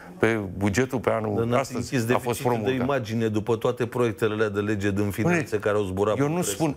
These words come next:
Speaker 1: eu nu spun că nu s-au luat și decizii pripite și sub o presiune. Dacă nu s-a luat nicio măsură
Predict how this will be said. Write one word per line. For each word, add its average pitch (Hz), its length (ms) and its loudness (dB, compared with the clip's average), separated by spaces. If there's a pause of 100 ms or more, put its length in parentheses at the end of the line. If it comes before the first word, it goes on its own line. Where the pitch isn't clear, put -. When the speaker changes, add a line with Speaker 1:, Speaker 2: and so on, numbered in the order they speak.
(100)
Speaker 1:
eu 131 180 2
nu 156 120 -2
spun 131 400 0
că 123 140 0
nu 123 120 0
s-au 117 240 -2
luat 120 160 0
și - 140 -6
decizii 104 640 -2 (800)
pripite 110 680 2 (320)
și - 200 0
sub 110 220 2
o 113 100 2
presiune. 101 760 0 (560)
Dacă - 260 0
nu 113 120 4
s-a 110 200 0
luat 117 200 0
nicio 107 240 0
măsură 107 680 0